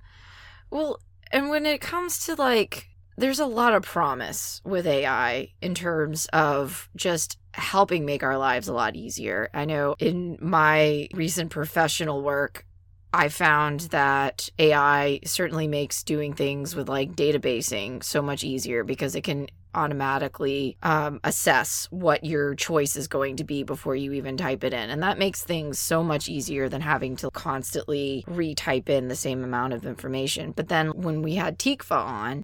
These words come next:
she was very adamant about how A I is basically taking jobs away from actual artists.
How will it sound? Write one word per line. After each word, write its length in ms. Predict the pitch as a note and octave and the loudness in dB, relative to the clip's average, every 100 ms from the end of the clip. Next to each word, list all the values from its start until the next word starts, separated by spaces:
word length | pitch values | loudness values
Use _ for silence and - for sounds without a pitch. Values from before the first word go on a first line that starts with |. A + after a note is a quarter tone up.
| - | -8
she 260 | - G#3 G#3 | -2 0 2
was 180 | G3 F3+ | 2 2
very 420 | D#3+ D3 C#3+ C#3 | 4 4 4 4
adamant 640 | C#3 C#3+ C#3 B2+ B2 - - | 4 4 0 -2 -4 -6 0
about 640 | D3+ C3+ C3 C3 C3+ - - | 2 6 6 6 4 -2 -10
how 800 | - E3 D#3 D#3 C3+ C#3 C3+ - _ - | -4 6 8 8 6 2 0 -6 _ 0
A 200 | D3 C#3+ | 4 6
I 500 | B2+ C3 C3 C3 C3 - | 6 6 6 2 0 0
is 540 | C#3 C#3+ C3+ - - D#3+ D#3 | 0 2 0 -4 -6 -4 2
basically 480 | C#3 C3+ D3+ D3+ | 2 0 -2 -2
taking 500 | D3 F#3+ D#3 D3+ D3 | -2 -2 -2 -2 -4
jobs 360 | D#3+ C3 C3 - | 0 2 2 -2
away 360 | A2+ G#2 G#2+ G#2 | -2 -2 -2 -4
from 600 | - G2+ A3 G3+ F3 - - | -4 -4 -4 -6 -10 -4 4
actual 580 | D#3+ E3 - E3 A#2 - | 6 6 -2 -2 -2 0
artists. 680 | C3+ A#2 C2+ - - - | 0 0 -4 -6 -6 -8